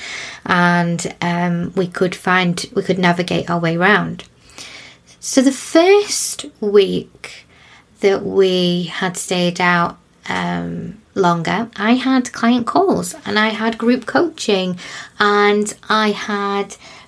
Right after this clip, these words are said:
Pretty Pro members training and all of these fantastic things that we do throughout the month that we adore. And I had to figure out how I was going to do that. So we did that on Zoom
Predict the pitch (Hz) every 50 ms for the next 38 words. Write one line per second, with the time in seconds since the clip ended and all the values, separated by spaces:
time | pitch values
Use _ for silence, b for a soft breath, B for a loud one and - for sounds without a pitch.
0 | B - 254 240 233 247 240 233 - 214 214 214 208 214 233 269 320 320 285 269
1 | 240 - - - - - 202 196 190 185 185 185 180 180 180 180 175 - 214 214
2 | 214 214 220 208 247 254 254 247 233 220 - 233 226 220 214 214 - - 208 208
3 | 208 220 214 214 - - - - - 196 190 190 180 - - - 185 185 185 180
4 | 202 185 185 180 - - 190 185 180 - 175 185 185 185 180 170 175 - - -
5 | - 180 180 180 175 180 B B B B B - 208 185 180 - 196 180 170 165
6 | 170 175 196 240 262 262 B B B B B B _ _ _ - 208 208 214 214
7 | 214 214 214 214 214 214 202 208 - - - 240 233 233 - - - 226 220 -
8 | 240 233 220 208 202 196 196 190 190 - 208 202 196 190 190 196 196 - - 202
9 | 196 185 180 180 - - - - 277 302 285 233 202 180 175 - - - - -
10 | 226 240 254 294 294 - - 269 254 - - 214 - - B B B B B B
11 | B B B - 202 196 190 185 180 175 - 170 165 175 208 247 311 349 339